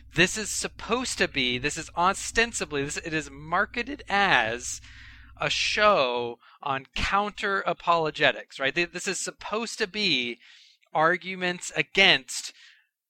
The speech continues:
you know, theistic arguments, theistic proofs, arguments for, for, for religion and so forth. The, the, the, it's billed as, that's how it's ticketed,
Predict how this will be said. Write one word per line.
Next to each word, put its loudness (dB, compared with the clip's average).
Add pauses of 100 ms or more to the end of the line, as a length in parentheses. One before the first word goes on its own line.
(840)
you -4
know, -2
theistic 0
arguments, -2
theistic -10
proofs, -8
arguments -4
for, -8
for, -8 (100)
for -8 (160)
religion -8
and -10
so -8
forth. -12 (260)
The, 0
the, -2 (160)
the, 0
it's -2 (120)
billed 0
as, 2
that's -10
how -2
it's -12
ticketed, -6